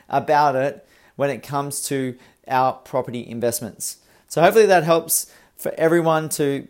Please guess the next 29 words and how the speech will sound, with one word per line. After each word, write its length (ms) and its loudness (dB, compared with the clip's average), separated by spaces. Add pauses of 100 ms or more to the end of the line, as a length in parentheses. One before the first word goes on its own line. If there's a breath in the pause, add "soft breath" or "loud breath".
(340)
think 200 -6
about 320 2
some 160 -4
of 40 -2
that 160 0
research 480 0
you 80 -6
do 140 -2
post-purchase. 840 -2 (340 soft breath)
And 180 -4
if 100 -6
you 80 -4
do 300 0
want 340 -2
to 120 -2
have 200 -2
a 60 -6
chat 280 -2
with 140 -8
me 140 -6
about 240 -2
this 160 -4
topic 420 -4 (340)
or 200 4
your 200 2
own 280 -4
property 420 -6
investing 420 -4
ideas, 520 -4